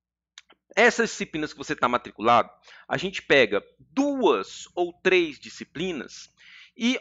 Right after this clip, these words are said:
oferta ela na primeira parte do semestre e pega duas ou três disciplinas e oferta na segunda parte do semestre, ok?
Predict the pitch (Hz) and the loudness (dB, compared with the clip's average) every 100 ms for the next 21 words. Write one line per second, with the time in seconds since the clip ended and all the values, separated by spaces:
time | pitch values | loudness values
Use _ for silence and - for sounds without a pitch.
0 | - 196 - 208 185 - 147 151 151 147 | -2 -4 0 2 2 0 2 4 2 -2
1 | - 185 170 220 294 294 208 - 143 131 | -2 -4 0 2 2 2 -2 0 -2 -2
2 | - 117 123 - 107 98 95 - - - | -8 -16 -14 -10 -8 -6 -8 -10 -16 -18
3 | - _ _ _ _ _ _ _ _ _ | -18 _ _ _ _ _ _ _ _ _
4 | _ _ - _ 277 - 233 185 185 - | _ _ -20 _ -10 -2 0 0 -2 -4
5 | 262 277 240 196 170 - 160 147 131 - | -8 -6 -6 -4 -6 -4 -4 -4 -10 -18
6 | - 208 233 202 202 185 - 190 202 196 | -14 -10 -6 -6 -6 -8 -6 -6 -4 -8
7 | 190 - 202 135 247 302 302 226 190 - | -8 -10 -14 -12 -8 -6 -4 -2 -2 -2
8 | 147 143 147 - 120 147 - 143 110 98 | 0 0 -2 -14 -20 -14 -12 -8 -6 -6
9 | - - - - _ _ _ _ _ - | -8 -16 -20 -20 _ _ _ _ _ -20
10 | - 131 156 233 | -14 -6 -6 -6